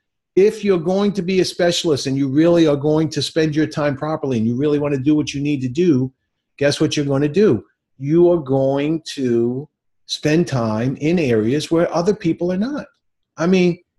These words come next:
if you were panning for gold and gold mining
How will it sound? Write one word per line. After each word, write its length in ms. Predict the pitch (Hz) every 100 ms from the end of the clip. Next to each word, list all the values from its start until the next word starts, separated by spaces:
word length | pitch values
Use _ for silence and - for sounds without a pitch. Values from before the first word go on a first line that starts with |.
| _ _ _
if 180 | 156 151
you 120 | 226
were 100 | 233
panning 440 | 220 202 226 233 226
for 120 | 196
gold 380 | 180 190 190 165
and 100 | 151
gold 300 | 170 202 175
mining 500 | 120 120 127 156